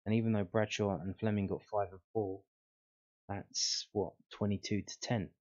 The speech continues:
So that's why you got Cresswell and McNamara pumping balls long, and they're being won by the Q P R central defenders. That's the reason why the pass, uh, success percentage was way down.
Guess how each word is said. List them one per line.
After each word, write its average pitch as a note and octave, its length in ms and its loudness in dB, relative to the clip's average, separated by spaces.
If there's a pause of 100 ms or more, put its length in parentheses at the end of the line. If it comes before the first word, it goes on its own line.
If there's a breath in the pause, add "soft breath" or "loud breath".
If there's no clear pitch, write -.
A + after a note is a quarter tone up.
(920)
So G#2+ 100 0
that's - 220 -4
why F#2+ 460 2 (180)
you G2 100 -4
got - 160 0
Cresswell G#2 540 2
and G2+ 100 0
McNamara G2+ 460 0
pumping F#2+ 360 -2
balls F#2 220 -2
long, G2+ 320 0 (800)
and G2 200 0
they're F#2 100 0
being G2+ 280 2
won G2+ 220 2
by F#2+ 140 2
the F#2 60 0
Q G2 200 -4
P - 100 -6
R F#2+ 320 0
central F#2 340 -6
defenders. F#2+ 420 -8 (640)
That's G2 220 -6 (500)
the F#2+ 100 0
reason G2 340 2
why F#2+ 160 0
the F2 60 -6 (120)
pass, - 280 0 (380)
uh, F2+ 280 -2 (580)
success - 480 0
percentage F2+ 420 -2
was F2 140 -10
way F#2 460 0
down. F2 400 -2